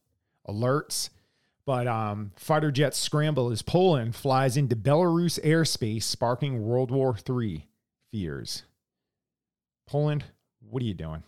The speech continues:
<laughs> Belarus claimed Thursday that Polish aircraft had violated its airspace, prompting Russia's number one ally to scramble aircraft in response.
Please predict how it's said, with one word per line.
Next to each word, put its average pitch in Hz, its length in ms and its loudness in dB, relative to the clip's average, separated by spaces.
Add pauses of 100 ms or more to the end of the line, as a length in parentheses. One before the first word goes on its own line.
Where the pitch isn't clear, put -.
(220)
<laughs> - 1300 -8
Belarus 170 680 4
claimed 143 520 2
Thursday 151 440 2
that 127 200 0
Polish 160 400 2
aircraft 147 640 2
had 123 180 -2
violated 139 560 2
its 127 200 -2
airspace, 135 580 0
prompting 131 440 -2
Russia's 127 400 0
number 135 220 -2
one 147 180 2
ally 131 560 2
to 107 120 -8
scramble 139 600 -2
aircraft 131 640 0
in 120 100 -4
response. 113 580 -4